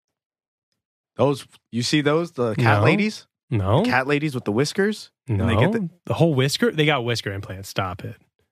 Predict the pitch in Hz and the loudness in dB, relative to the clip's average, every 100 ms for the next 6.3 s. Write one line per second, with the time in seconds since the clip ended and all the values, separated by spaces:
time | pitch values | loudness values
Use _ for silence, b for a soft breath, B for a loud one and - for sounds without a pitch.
0 | _ _ - 123 101 90 82 120 127 127 | _ _ -4 -2 -2 -4 -2 -2 0 0
1 | 123 117 110 107 113 92 104 95 101 117 | 0 0 -2 -2 -4 -4 -6 -6 -6 -2
2 | 131 135 123 120 127 123 139 127 135 107 | 0 0 -2 -2 0 2 2 2 0 0
3 | 107 107 107 110 104 120 117 113 110 110 | 0 0 -2 -2 -2 -2 0 0 0 0
4 | - B B B B B B B B B | -4 B B B B B B B B B
5 | - - 107 110 104 _ - 101 185 - | -20 -10 -6 -4 -6 _ -8 -4 -2 0
6 | 202 196 151 | 2 2 2